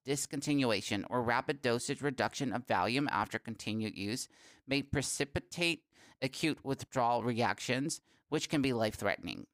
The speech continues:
To reduce the risk of withdrawal reactions,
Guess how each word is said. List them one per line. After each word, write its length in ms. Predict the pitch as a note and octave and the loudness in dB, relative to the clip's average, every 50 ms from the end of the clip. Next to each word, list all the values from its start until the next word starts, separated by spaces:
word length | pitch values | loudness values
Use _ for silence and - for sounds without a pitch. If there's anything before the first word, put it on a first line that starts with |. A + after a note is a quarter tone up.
| _ _ _ _ _ _ - - - - _ - | _ _ _ _ _ _ -20 -20 -20 -20 _ -4
To 120 | - F#3 | -2 2
reduce 420 | F3 F3+ E3 - - A3 A3 - - | 2 2 2 2 2 2 2 0 0
the 120 | - E3+ | 0 0
risk 380 | C3+ C#3+ C3+ C#3 - - - - - - | 2 2 2 2 0 -2 -6 -6 -2 0
of 260 | A#2+ A#2+ A2+ G#2 - - | 0 0 0 -2 -8 -6
withdrawal 520 | A#2 B2+ A#2+ - - A2+ A2 G#2+ A2 A2 | -4 -4 -4 -4 -2 0 2 4 4 4
reactions, 680 | A#2 C3+ B2 - - - - - G#2 A2 C3 D#3 D3+ | 4 4 4 2 2 0 0 -2 0 0 0 -4 -6